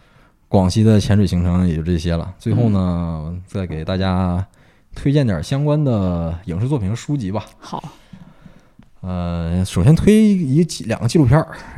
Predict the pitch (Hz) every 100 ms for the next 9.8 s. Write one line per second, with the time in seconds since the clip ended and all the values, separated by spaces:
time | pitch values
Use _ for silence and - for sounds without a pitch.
0 | 104 98 127 151 131 113 120 104 101 101
1 | 104 143 - 95 92 - 123 - 127 80
2 | 92 98 90 - 107 90 - 95 117 92
3 | 82 92 107 117 117 - _ _ - 131
4 | 87 95 104 113 - 113 117 113 90 78
5 | 90 104 101 101 92 90 - - - 139
6 | _ - 95 101 110 98 85 117 120 117
7 | 107 95 101 95 - 110 110 98 101 98
8 | 95 92 90 - 95 98 127 107 107 98
9 | 90 101 113 117 120 90 78